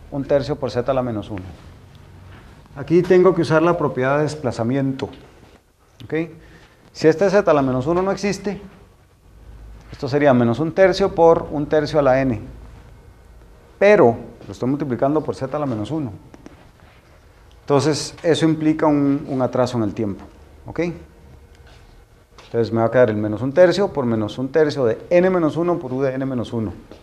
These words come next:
Este n menos uno de n menos uno viene del retraso en el tiempo,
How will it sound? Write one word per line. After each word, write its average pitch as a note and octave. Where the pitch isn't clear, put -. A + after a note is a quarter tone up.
Este C#3
n C#3+
menos A#2+
uno D3+
de C#3+
n C3
menos A2
uno D#3+
viene C#3+
del A2+
retraso A2+
en A#2+
el A2
tiempo, G#2